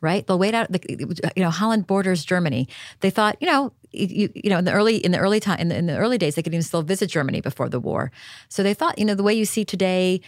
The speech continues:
people fleeing Ukraine, where do they mostly go? Poland. You know, they're close by. They'll go back. That's what they hope. Um, and they began to build a new life in Amsterdam. It was extremely difficult. They didn't have much money, um, um, and they didn't speak the language.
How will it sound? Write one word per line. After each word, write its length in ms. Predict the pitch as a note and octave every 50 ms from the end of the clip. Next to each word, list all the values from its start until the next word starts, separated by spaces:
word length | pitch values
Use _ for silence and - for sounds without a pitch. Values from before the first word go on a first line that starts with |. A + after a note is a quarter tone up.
| - _
people 220 | - G3 - G3
fleeing 320 | F#3 - G3+ G3 F#3+ F#3+ F#3
Ukraine, 560 | F3+ E3 - - F#3+ E3+ E3 D#3+ D#3+ E3 E3
where 200 | E3 E3 F3+ F#3
do 60 | G3
they 80 | G3+ F#3+
mostly 320 | F3+ F3 E3+ - F3+ E3+
go? 320 | - E3 D3 D3 D3 D3 - _ _
Poland. 520 | - - F3 D#3+ D3+ D3+ D3 D3 D3+ C3+ - _ _ _ _ _
You 80 | - G3+
know, 180 | A3+ G#3+ A3+
they're 160 | F#3+ F3+ F3+ E3
close 320 | - - G3+ G3 F#3 -
by. 400 | - E3+ D#3 D3+ D3 C#3+ D3+ D3+ - - - - -
They'll 120 | - G#3 G#3
go 120 | C4 C4+
back. 380 | C4 E4+ G4 D#4+ D#3+ D#3+ - -
That's 160 | - F3+ -
what 80 | G#3 F#3+
they 80 | G3+
hope. 320 | G3+ G3 G#3 E3+ D3 - - - - - - - - _ _ -
Um, 400 | F3+ F3+ F3 E3 E3+ E3 D#3+ - - -
and 100 | F3+ F#3
they 60 | F3+
began 320 | F3 F#3 F3 F#3 F#3+ G3+ G3+
to 100 | A3 F#3+
build 340 | E3+ F#3 F3 E3+ E3+ D#3+ -
a 80 | - E3+
new 160 | E3+ E3+ E3+
life 240 | E3 D#3 D#3 D#3+ -
in 60 | E3
Amsterdam. 580 | D3 C#3 D3 C#3+ - D#3+ D3+ D3 C#3 C#3 C#3 D#3
It 60 | D3
was 120 | A#2+ D#3+ E3
extremely 480 | D3+ - - G#3+ G#3 G3+ F#3+ F#3 -
difficult. 580 | - - - D3 - D3+ C#3+ - D3+ E3+ F#3 -
They 80 | E3
didn't 200 | D#3 E3+ E3 F3
have 200 | F3 F3 E3 D#3+
much 240 | - D#3+ D3+ - -
money, 380 | D#3 D3 C#3 C#3+ C#3+ E3+ G#3 G3+ - - - - - - _ -
um, 600 | - D#3+ D#3 D3 D3 D3+ D3+ D3+ D3+ - - - - _ -
um, 760 | D#3 D#3 D3+ D3+ D3 D3 D3 D3 D3 D3 D3 D3 D3 D3 D3 D3+ -
and 240 | - D#3 D#3 D#3 D#3
they 60 | D3+
didn't 160 | D#3 F3 F3+
speak 140 | - G3 F#3
the 60 | -
language. 640 | F3 D#3+ C#3+ C#3+ C#3 C#3+ C3 C#3+ F3 F#3 - - -